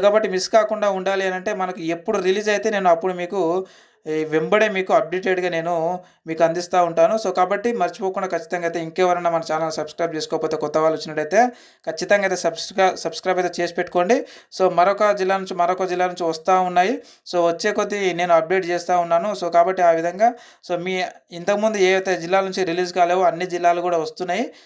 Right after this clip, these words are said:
So, కాబట్టి అందరూ కూడా రెడీగా ఉండండి. So, నేను తెలియజేస్తాను, మీరు మర్చిపోకుండా సబ్స్క్రైబ్ చేసుకోండి.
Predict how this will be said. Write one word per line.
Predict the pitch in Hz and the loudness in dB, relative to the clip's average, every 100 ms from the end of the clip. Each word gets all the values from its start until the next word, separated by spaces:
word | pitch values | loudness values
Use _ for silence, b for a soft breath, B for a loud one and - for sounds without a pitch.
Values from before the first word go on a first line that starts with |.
| B - | B -2
So, | 165 | 2
కాబట్టి | 170 180 180 - - - | 4 2 0 -4 -6 -12
అందరూ | 160 175 180 | -2 0 2
కూడా | 160 147 | 0 0
రెడీగా | 170 170 170 | -2 -2 -2
ఉండండి. | 170 214 330 b b b - | -2 -2 -4 b b b -6
So, | 165 165 | -4 -2
నేను | 156 156 | -4 -4
తెలియజేస్తాను, | 156 170 170 165 160 214 - - _ _ | -2 0 0 0 0 0 -2 -10 _ _
మీరు | 160 156 | -6 -2
మర్చిపోకుండా | 151 - 175 175 208 233 | -2 0 -2 2 0 0
సబ్స్క్రైబ్ | 151 151 - 170 160 | -4 -8 -6 -4 -4
చేసుకోండి. | 156 165 202 | -6 -4 -4